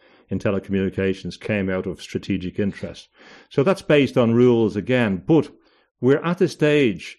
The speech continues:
in human development where this perfection of rules has become a left brain obsession. And the idea that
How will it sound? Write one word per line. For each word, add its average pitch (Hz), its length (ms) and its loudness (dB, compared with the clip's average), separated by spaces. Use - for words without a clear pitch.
in 113 400 0
human 127 480 -2
development 107 680 -2
where 123 180 2
this 165 240 0
perfection - 880 -4
of 104 200 0
rules 107 500 2
has 113 220 -4
become 113 640 -2
a 110 380 2
left 123 480 -2
brain 110 520 0
obsession. - 640 -4
And 107 160 -2
the 117 120 2
idea 123 400 4
that 107 320 -2